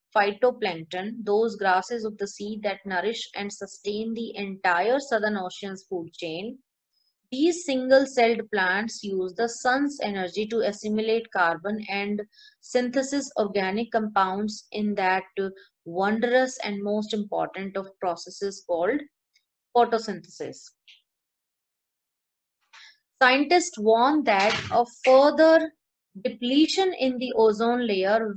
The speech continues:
will affect the activities of phytoplankton, which in turn will affect the lives of all the marine animals and birds, eh, of the region.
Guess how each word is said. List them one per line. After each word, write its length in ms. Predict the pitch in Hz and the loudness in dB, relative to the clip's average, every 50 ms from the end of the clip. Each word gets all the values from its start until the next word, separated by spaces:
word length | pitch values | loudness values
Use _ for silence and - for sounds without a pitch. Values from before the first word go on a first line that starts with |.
| 190 | 2
will 200 | 240 311 330 330 - | 4 4 4 4 4
affect 400 | - 240 - - 226 220 - _ _ | 2 0 0 0 -2 -2 -2 _ _
the 160 | - 233 220 202 | -10 -6 -4 -4
activities 680 | 208 - - 208 190 202 196 208 214 226 233 226 - - | -4 -6 -8 -6 -6 -6 -6 -4 -4 -4 -4 -4 -4 -4
of 160 | - 220 220 - - - | -2 -2 -2 -2 0 0
phytoplankton, 880 | 196 185 185 - 202 190 185 - 170 147 151 160 151 - 143 147 - - _ _ _ _ - - - _ _ _ _ - | 0 0 0 -2 -6 -6 -6 -8 -10 -10 -10 -10 -12 -12 -12 -14 -14 -18 _ _ _ _ -20 -20 -20 _ _ _ _ -4
which 320 | 202 262 302 294 - - | 2 2 2 2 0 -6
in 240 | - 247 247 247 240 | -4 -4 -2 -2 2
turn 380 | 247 247 247 247 254 262 269 254 | 4 6 6 6 4 4 2 4
will 180 | 233 254 254 - - | 2 2 2 2 -2
affect 300 | 226 220 240 240 226 _ - | -2 0 0 -2 -4 _ -8
the 200 | 240 240 220 202 | -8 -6 -2 2
lives 320 | 185 180 214 262 247 233 - | 2 2 2 0 -2 2 2
of 120 | 269 269 - _ | 0 0 0 _
all 340 | - 214 208 214 233 240 254 | -2 2 6 6 6 6 6
the 100 | 247 254 | 4 2
marine 380 | 240 226 214 202 208 214 214 208 | 2 2 0 0 0 0 0 0
animals 600 | 202 196 202 202 208 214 226 233 247 247 - _ - | -2 -2 -2 -2 -2 0 0 0 -2 -4 -10 _ -8
and 340 | - 180 185 196 214 226 202 | -4 -4 -2 -2 -2 -4 -2
birds, 560 | 214 208 208 208 214 220 214 214 - - - _ _ _ _ _ _ _ _ _ _ - | 2 4 4 6 4 4 2 -2 -12 -16 -20 _ _ _ _ _ _ _ _ _ _ -10
eh, 200 | - 196 208 - - | -6 -4 -4 -2 0
of 200 | - 202 190 185 180 | 0 0 0 2 2
the 200 | 240 285 339 349 - _ _ _ _ - - | 4 4 4 2 -2 _ _ _ _ -8 -2
region. 520 | 196 214 220 208 185 175 180 160 147 147 | 0 2 2 2 0 -2 -6 -8 -10 -12